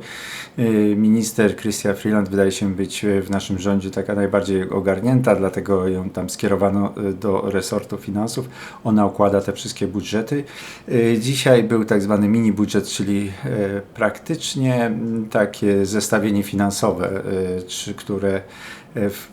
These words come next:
połowie okresu, e, roku finansowego, e, rząd przedstawia. No i wynika z niego oczywiście, że jest bardzo dobrze.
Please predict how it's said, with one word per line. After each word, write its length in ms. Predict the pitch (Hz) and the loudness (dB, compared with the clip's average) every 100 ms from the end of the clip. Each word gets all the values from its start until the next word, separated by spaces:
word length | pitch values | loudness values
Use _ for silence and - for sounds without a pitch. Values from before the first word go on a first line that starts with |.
| - | -2
połowie 460 | 107 104 101 101 | 2 4 6 4
okresu, 800 | 95 - 104 95 - 98 92 90 - 98 92 90 90 90 90 | 2 2 2 2 0 -2 -2 -4 -4 -2 -2 -2 -4 -6 -4
e, 40 | |
roku 420 | 95 110 110 101 95 - - - | 0 0 2 -4 -4 -10 -20 -20
finansowego, 1080 | - 101 104 101 104 98 98 98 92 98 104 | -6 2 2 4 2 2 2 2 0 0 0
e, 180 | 95 92 | 0 0
rząd 260 | 98 101 | -2 -4
przedstawia. 720 | - 98 - - 127 127 120 - - - - - - - | -4 -8 -8 0 2 2 0 -2 -14 -18 -18 -20 -16 2
No 120 | 156 | 6
i 40 | |
wynika 400 | 147 131 123 117 | 8 8 6 4
z 80 | 104 | 4
niego 380 | 107 98 101 110 | 2 4 4 4
oczywiście, 600 | 104 - 92 87 - 101 | 2 -4 -6 -8 0 0
że 240 | 98 95 | 0 -2
jest 300 | 87 90 - - | -2 -4 -6 -4
bardzo 300 | 95 92 104 | -4 0 0
dobrze. 460 | 107 87 85 85 | 2 0 -4 -6